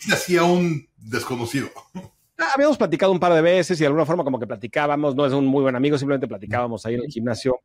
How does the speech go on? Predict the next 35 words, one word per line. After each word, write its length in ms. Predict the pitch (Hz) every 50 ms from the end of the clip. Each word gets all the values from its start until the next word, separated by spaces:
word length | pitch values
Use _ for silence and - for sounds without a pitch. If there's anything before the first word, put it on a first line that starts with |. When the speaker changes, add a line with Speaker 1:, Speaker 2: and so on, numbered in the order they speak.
| _ _
Speaker 2:
eh, 160 | 110 107 110 -
frecuentemente, 680 | 120 117 120 139 135 127 139 139 156 160 151 190 185
pero 180 | - - 113
le 80 | 113 123
dije, 280 | 143 147 - - 156 160
"Hagamos 340 | 143 123 127 139 139 120 120
esto". 240 | 117 101 - _ _ _ _ _ _ _ _ _ _ _ _ _ _
No 180 | 123 135 143
sabes 260 | 139 - 170 160 131
el 100 | 123 113
apalancamiento 760 | 104 - _ 110 110 110 107 101 110 110 120 139 151 - - 135
interno, 480 | 117 104 - 190 226 262 147 98 - _ _ _ _ _ _ _ _ _
porque 220 | - 123 - 147
no 80 | 180 233
solamente 440 | - 392 320 262 277 294 - -
son 180 | - - 226 226
los 160 | 175 127 117
diez, 200 | 131 151 175 151
veinte, 240 | 143 170 170 156 147
treinta 280 | - 156 165 143 151 143
dólares 320 | 147 151 156 151 135 -
que 80 | - 113
le 80 | 107
pagues, 420 | - - 139 135 139 156 151 - -
es 300 | - 151 156 147 - - _
la 380 | - 113 113 107 104 98 95 - _ _ _ _ _ _ _ _
humillación 1040 | - 147 156 131 147 160 156 147 156 151 135 - - 180 185 185 180 165 139 110 - -
<laughs> 540 | - - - 262 226 508 - 247 - - -
social 680 | - - 196 180 - - 175 185 180 185 202 151 - _ - - - - 359 302 208 -
de 100 | 147 143
haberte 300 | 156 170 180 - - -
Speaker 1:
Sí, 60 | -
claro. 240 | - 147 143 156 165
Speaker 2:
quedado 160 | 165 170 147
dormido 560 | 139 135 127 143 160 170 170 339 156 143 131